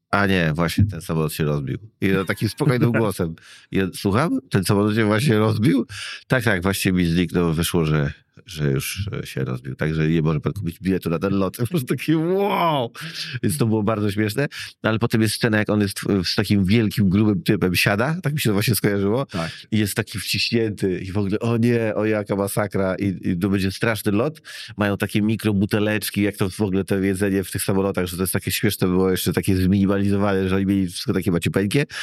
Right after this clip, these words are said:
Speaker 1: A potem były turbulencje i w ogóle miała być katastrofa, że oni też spadają. Jest cięcie, oni sobie wychodzą tacy już kumple, że o,
Speaker 2: <laughs>
Speaker 1: stary, o, super. Jakby, że na początku był zapowiedź strasznego lotu, a potem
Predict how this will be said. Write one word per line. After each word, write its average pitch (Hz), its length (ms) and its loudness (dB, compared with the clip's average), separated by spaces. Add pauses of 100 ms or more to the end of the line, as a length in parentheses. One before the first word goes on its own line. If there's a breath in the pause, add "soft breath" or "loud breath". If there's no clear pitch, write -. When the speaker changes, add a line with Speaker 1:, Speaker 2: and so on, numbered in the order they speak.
(600 loud breath)
Speaker 1:
A 98 100 0
potem 98 440 0 (320 loud breath)
były 98 380 2
turbulencje 107 680 2
i 110 100 0
w 98 80 0
ogóle 110 220 2
miała 110 280 2
być 107 180 0
katastrofa, 123 500 2
że 107 80 4
oni 113 100 4
też 113 180 2
spadają. 107 600 0 (680)
Jest 104 240 2
cięcie, 131 340 0
oni 113 120 0
sobie 98 140 0
wychodzą 92 340 2
tacy - 220 0
już 95 120 0
kumple, 90 380 -2
że 90 160 0
o, 120 340 0
Speaker 2:
<laughs> - 80 -10
Speaker 1:
stary, 127 380 2
o, 127 180 0
super. 120 260 0 (220 loud breath)
Jakby, 123 300 2 (240 loud breath)
że 110 120 2
na 120 80 2
początku 113 400 0
był 110 360 4
zapowiedź 110 420 2
strasznego 120 420 2
lotu, 117 240 2
a 123 80 0
potem 113 340 -2